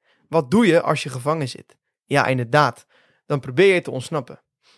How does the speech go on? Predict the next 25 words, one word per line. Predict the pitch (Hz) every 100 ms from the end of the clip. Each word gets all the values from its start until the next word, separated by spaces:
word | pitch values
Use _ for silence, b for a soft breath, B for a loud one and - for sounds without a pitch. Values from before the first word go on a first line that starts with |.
| _
Dit | - 170
deed | 214
hij | 220 175 117
drie | 139 180 262
dagen | 269 202 202 160 170 185
nadat | 139 160 170
hij | 135 143
gevangen | 127 185 220
was | 143 120
genomen. | - - - 170 _ _ _ b b b b b
Dapper | 127 175 233 240
en | - 185
wel | 151 151
klom | 160 160 151
John | 127 165
Steele | 196 - 139 139
uit | - 180
een | 180
raam | 127 120 131 170 _
nadat | 127 127 180 220 196 185
de |
Duitsers | 135 143 156 156
zich | 139 139
moesten | 143 - -
terugtrekken | 180 220 - 175 -